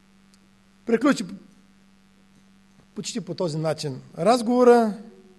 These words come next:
само дето не си разминихме по-остри реплики и той си отиде. Дойде петък вечер, цялата църква е на центъра на квартала,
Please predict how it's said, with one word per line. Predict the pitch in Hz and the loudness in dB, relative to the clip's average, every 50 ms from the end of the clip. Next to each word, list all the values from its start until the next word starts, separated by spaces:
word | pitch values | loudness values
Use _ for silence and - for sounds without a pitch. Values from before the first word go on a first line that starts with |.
| - - _ - _ _ _ _ _ _ _ | -20 -20 _ -20 _ _ _ _ _ _ _
само | - - 196 180 175 | -8 -6 -4 -2 -2
дето | 190 180 185 180 | -2 -2 -4 -4
не | 170 170 | -6 -4
си | 165 190 185 | -4 -2 -2
разминихме | 175 165 151 175 180 170 - 196 175 | -2 -2 -4 -4 -6 -4 -6 -8 -6
по-остри | - 175 180 170 170 - 147 147 160 | -2 0 0 0 -2 -4 -2 2 4
реплики | 214 233 226 214 208 208 208 208 214 208 196 190 190 - - - - - - - _ _ _ _ _ _ _ _ _ - | 4 4 4 2 -6 -4 -2 0 -2 -2 -2 -4 -10 -16 -20 -20 -20 -20 -20 -20 _ _ _ _ _ _ _ _ _ -12
и | 254 | -12
той | 180 - - 214 | -8 -4 -6 -4
си | - - | -4 -4
отиде. | 196 - 190 185 156 117 117 - - _ - - _ _ - - - - - - _ 101 98 98 98 - - - _ _ _ _ _ _ _ _ _ _ _ _ _ _ _ - | -8 -6 -4 -6 -6 -6 -8 -16 -20 _ -20 -20 _ _ -20 -20 -20 -20 -20 -20 _ _ -20 -20 -20 -20 -20 -20 _ _ _ _ _ _ _ _ _ _ _ _ _ _ _ -2
Дойде | 170 208 208 196 240 233 220 196 156 - - - | 0 2 6 8 8 8 8 4 0 -4 -2 -2
петък | 214 196 - 170 156 | -2 0 0 0 4
вечер, | 196 269 254 254 254 262 262 247 247 233 226 214 208 202 185 170 160 | 4 4 6 6 6 6 6 6 6 2 -2 -6 -8 -10 -12 -14 -6
цялата | - 196 196 202 190 - 180 | 0 0 2 2 2 -2 -6
църква | - - 220 254 247 254 247 233 240 240 233 233 214 196 | -4 0 2 2 2 0 -2 0 2 2 4 2 2 0
е | 185 180 175 | -2 -4 -4
на | 170 160 | -4 -6
центъра | 151 - - 214 214 175 196 180 175 170 | -4 0 0 0 2 0 -2 -2 -2 -2
на | 170 165 | -4 -4
квартала, | 170 156 156 151 156 226 247 254 233 233 233 233 226 220 214 208 | -4 -6 -6 -2 0 2 2 4 4 4 4 2 2 2 0 -2